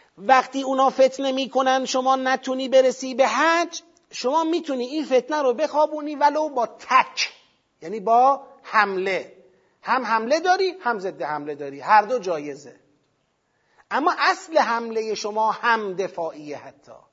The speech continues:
برای باز کردن راه خانه خداست، چه اینکه ضد حمله ات هم همینطوره. اما وقتی رفتی جلو، جلو رسیدی به کجا؟ به خود مسجد.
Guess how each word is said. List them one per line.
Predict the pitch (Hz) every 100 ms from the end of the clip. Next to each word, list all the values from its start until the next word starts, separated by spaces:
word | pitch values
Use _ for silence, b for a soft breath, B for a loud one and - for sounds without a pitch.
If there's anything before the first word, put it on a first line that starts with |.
| _ _ _ _
برای | 175 214
باز | 220 208 208
کردن | 196 196 190
راه | 180 175
خانه | 156 160 160
خداست، | - 147 143 120 - - _ _ _ _ _ _ _
چه | - 247
اینکه | 254
ضد | 226 233 214
حمله | 202 220 247
ات | 202 165
هم | 175 165 160 b b
همینطوره. | 165 147 127 139 127 135 _ _ _ _ _ b b b b -
اما | 214 254 269
وقتی | 269 269 269
رفتی | 254 247 269
جلو، | 220 262 254 262
جلو | 226 254 254
رسیدی | 247 247 - 349 370
به | 339
کجا؟ | - 320 330 339 320
به | 285
خود | - 262 311 339 370 - _ _ _ _ -
مسجد. | 196 190 - 170 131